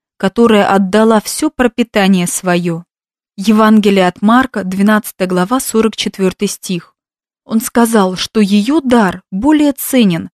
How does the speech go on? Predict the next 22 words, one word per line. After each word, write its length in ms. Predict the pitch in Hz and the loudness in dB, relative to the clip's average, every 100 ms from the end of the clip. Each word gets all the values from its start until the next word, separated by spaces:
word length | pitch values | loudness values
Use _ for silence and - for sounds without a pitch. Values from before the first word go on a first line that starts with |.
| _ | _
чем 280 | - 190 180 | -4 -2 0
богатые 440 | 185 202 220 220 | 0 0 0 0
приношения 840 | 202 202 202 196 - 208 190 185 185 | -2 0 2 2 0 0 2 0 -2
тех, 480 | - 262 277 - _ _ - | -4 -2 -2 -4 _ _ -6
чьи 280 | - 220 208 | 0 2 2
пожертвования 960 | 180 180 214 262 - 196 190 185 165 - _ - | 0 2 2 2 0 -2 0 0 -2 -8 _ -2
не 140 | 190 | -2
требовали 580 | - 226 254 233 214 202 | 0 2 2 2 2 2
самоотречения. 1200 | - 185 180 175 180 185 - - 175 175 170 180 _ _ _ _ _ - | 0 -2 0 -2 -4 -6 -6 -4 -4 -6 -8 -12 _ _ _ _ _ -4
Они 320 | 214 240 311 | 0 2 2
отдавали 640 | 277 233 262 254 247 240 | 0 2 2 4 2 2
лишь 280 | 226 - - | 0 -2 -2
малую 400 | 240 247 247 240 | 0 0 0 0
талику 580 | - 240 233 226 - 190 | 0 0 0 -2 -2 -6
своих 440 | - 196 196 190 | -4 -2 0 -2
богатств. 760 | 190 196 202 185 - - - _ _ - | -2 -2 -2 -6 -8 -18 -20 _ _ -10
Вдова 440 | 196 214 247 311 | -2 0 2 2
же 100 | 294 | 4
лишила 500 | 247 240 - 240 202 | 2 2 2 0 0
себя 320 | - 196 190 | -2 -2 -2
самого 440 | 196 - 311 311 269 | -2 -4 -4 -2 2
необходимого, 1000 | 254 254 - - 240 214 196 170 160 | 2 2 0 -2 0 2 0 0 -4